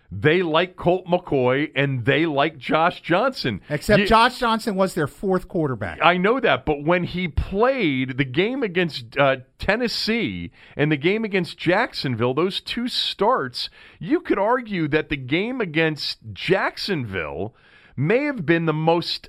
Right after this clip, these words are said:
Speaker 1: effective start by a quarterback the entire season.
Speaker 2: Yeah, but you
Speaker 1: That,
Speaker 2: might,
Speaker 1: that's not true
Speaker 2: you
Speaker 1: because
Speaker 2: might, you might
Speaker 1: Alex
Speaker 2: as,
Speaker 1: Smith
Speaker 2: yeah.
Speaker 1: had a good start against Green Bay.
Speaker 2: Yeah, you might as well have been playing, uh, the Khans in, uh, the
Speaker 1: No,
Speaker 2: longest
Speaker 1: well,
Speaker 2: yard.
Speaker 1: n-, not Tennessee. He
Speaker 2: No,
Speaker 1: played well
Speaker 2: no,
Speaker 1: against
Speaker 2: against
Speaker 1: Tennessee.
Speaker 2: Tennessee.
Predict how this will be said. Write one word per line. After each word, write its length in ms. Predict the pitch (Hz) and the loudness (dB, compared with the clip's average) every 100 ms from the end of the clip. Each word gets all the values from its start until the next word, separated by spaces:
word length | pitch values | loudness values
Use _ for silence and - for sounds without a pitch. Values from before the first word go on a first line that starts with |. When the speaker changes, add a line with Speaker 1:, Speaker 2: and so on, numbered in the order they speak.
| - | -4
Speaker 1:
effective 800 | 151 - _ - 240 240 254 214 | -4 -4 _ -2 -2 -2 -8 -6
start 560 | 208 - - 202 208 160 | -4 -2 0 0 0 0
by 180 | 165 156 | 2 2
a 60 | |
quarterback 640 | 151 - 190 180 147 147 - | -2 -4 -2 0 0 0 -2
the 140 | 151 | -4
entire 380 | 143 160 143 135 | -2 2 2 0
season. 480 | - - 330 285 135 | -4 -4 -2 -2 -2
Speaker 2:
Yeah, 80 | 180 | -2
but 160 | 220 | -4
you 100 | 226 | 0
Speaker 1:
That, 80 | 247 | 4
Speaker 2:
might, 80 | 311 | 4
Speaker 1:
that's 160 | 269 | 4
not 160 | 208 139 | 0 0
true 160 | - 185 | 0 0
Speaker 2:
you 80 | |
Speaker 1:
because 140 | 294 330 240 | 2 2 2
Speaker 2:
might, 20 | |
you 120 | 311 | 2
might 180 | 349 359 | 2 6
Speaker 1:
Alex 260 | 226 226 - | 6 4 -2
Speaker 2:
as, 40 | |
Speaker 1:
Smith 160 | 180 156 | 0 2
Speaker 2:
yeah. 60 | |
Speaker 1:
had 80 | 143 | 0
a 20 | |
good 220 | 117 127 117 | 0 -2 -2
start 240 | - 107 | 0 0
against 260 | 98 85 - | 0 -6 -6
Green 260 | 95 85 | -4 -4
Bay. 160 | 76 208 | -4 -4
Speaker 2:
Yeah, 80 | 185 | -2
you 160 | 285 | -4
might 240 | 302 339 311 | 0 0 0
as 140 | - | 0
well 180 | 269 240 | 2 2
have 100 | 220 | 0
been 160 | 190 | 0
playing, 540 | 160 - 196 185 170 151 _ _ _ - | 2 2 2 0 -4 -8 _ _ _ -10
uh, 280 | 147 143 143 | -4 -2 -2
the 120 | 139 | -4
Khans 800 | - - 170 160 139 107 98 - _ _ 147 | -10 -6 -2 0 -2 -4 -8 -16 _ _ -6
in, 340 | 139 131 127 | -4 -4 -4
uh, 280 | 131 131 131 | -4 -4 -2
the 120 | 127 | -2
Speaker 1:
No, 320 | 226 208 196 | 4 4 4
Speaker 2:
longest 260 | 175 147 - | 4 0 0
Speaker 1:
well, 40 | |
Speaker 2:
yard. 280 | 120 113 101 | 0 2 2
Speaker 1:
n-, 80 | 208 | 2
not 180 | 220 - | 0 0
Tennessee. 640 | 165 120 - 107 71 58 - | -2 -2 -2 -4 -4 -8 -8
He 100 | 170 | 2
Speaker 2:
No, 140 | 220 | 4
Speaker 1:
played 120 | 240 | 4
well 160 | 226 220 | 6 4
Speaker 2:
no, 60 | 160 | 4
Speaker 1:
against 240 | 143 269 | 0 2
Speaker 2:
against 240 | 269 - | 2 2
Speaker 1:
Tennessee. 280 | 285 247 131 202 | 2 0 0 -2
Speaker 2:
Tennessee. 20 | 202 | -4